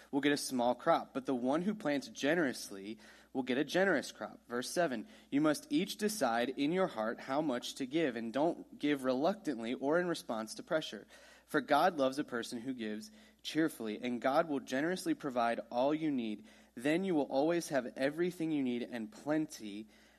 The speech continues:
left over to share with others." Now, let me pause for a minute, 'cause this is where, as a pastor, you start to worry about those people that are on late night television and tell you to give so you can get stuff, okay?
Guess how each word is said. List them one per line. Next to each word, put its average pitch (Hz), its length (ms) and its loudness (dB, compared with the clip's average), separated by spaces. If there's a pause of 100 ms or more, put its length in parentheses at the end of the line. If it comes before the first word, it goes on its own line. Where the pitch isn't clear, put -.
(280)
left 127 340 2
over 113 340 -4
to - 140 -10
share 120 240 -2
with 120 100 -6
others." 101 320 -6
Now, 113 140 -2
let 123 100 0
me 139 60 0
pause 120 320 -2
for 113 100 -10
a 104 40 -8
minute, 101 200 -12
'cause 110 160 -10
this 120 160 -4
is 156 140 -2
where, 151 180 4
as 147 140 2
a 151 40 -6
pastor, 127 380 0
you 110 120 -6
start 127 280 -4
to 131 80 -6
worry 131 220 0
about 110 200 -2
those 113 140 -6
people 139 300 -4
that 131 100 0
are 131 80 2
on 120 160 -2
late 120 180 0
night 127 200 -2
television 113 480 -2
and 107 120 -4
tell 123 120 -6
you 120 140 -2
to 123 60 -4
give 113 320 -2
so - 140 -6
you 113 120 -4
can 110 160 -6
get 104 180 -2
stuff, - 360 -12 (220)
okay? 135 300 2